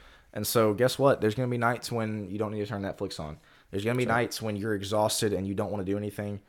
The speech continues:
Speaker 1: but you need to have a Bible study with your wife. You need to pray with her. You
Speaker 2: That's
Speaker 1: need
Speaker 2: right.
Speaker 1: to do all these things. And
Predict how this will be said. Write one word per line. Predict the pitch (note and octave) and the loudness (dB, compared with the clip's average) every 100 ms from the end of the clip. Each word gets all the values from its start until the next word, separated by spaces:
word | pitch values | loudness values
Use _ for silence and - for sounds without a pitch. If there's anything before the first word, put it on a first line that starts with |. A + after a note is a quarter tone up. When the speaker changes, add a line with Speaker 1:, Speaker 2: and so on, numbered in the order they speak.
| _ _ | _ _
Speaker 1:
but | G#2 | -8
you | - | -6
need | G2 | -4
to | |
have | F#2 | -4
a | F#2 | 0
Bible | F#2 F#2 | 0 2
study | F2+ F2 | -2 -2
with | E2 | -2
your | E2 | -2
wife. | E2+ E2 | -2 -2
You | F#2 | -4
need | F2 | -8
to | |
pray | - F2+ | -2 -2
with | E2+ | 0
her. | D#2 | -2
You | D#2 | -2
Speaker 2:
That's | |
Speaker 1:
need | F2+ | -2
Speaker 2:
right. | F2+ | 0
Speaker 1:
to | F#2+ | 0
do | |
all | F2+ | 0
these | F2+ F2 | 0 -4
things. | F2+ E2+ - | -6 -8 -10
And | F2+ F2 | -10 -10